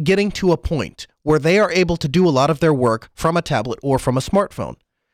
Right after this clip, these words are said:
And so the expectation and the onus becomes on us to find a way to get our job done using these devices. And I have been, I have been contracted to places where they assign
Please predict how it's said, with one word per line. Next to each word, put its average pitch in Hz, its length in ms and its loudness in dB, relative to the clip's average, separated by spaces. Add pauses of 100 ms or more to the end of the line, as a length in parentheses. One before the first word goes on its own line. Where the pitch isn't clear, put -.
(380)
And 185 160 0
so 196 140 0
the 185 160 -6
expectation 196 1040 -4 (1000)
and 165 140 2
the 175 100 4
onus 220 240 2
becomes 170 380 -2
on 143 160 0 (100)
us 160 320 -2
to 151 100 -6
find 214 380 -2
a 202 60 2
way 131 300 0
to - 160 -10
get 151 260 0
our 143 220 2
job 170 420 0
done 113 340 0 (100)
using 147 360 0
these 117 200 -4
devices. 175 500 -2
And 160 160 2
I 165 100 0
have 151 300 -2
been, 202 360 0 (800)
I 170 140 0
have 180 220 -2
been 262 200 0
contracted - 840 -2 (160)
to 226 160 2
places 180 440 0
where 139 200 0
they 151 200 0
assign 147 640 -2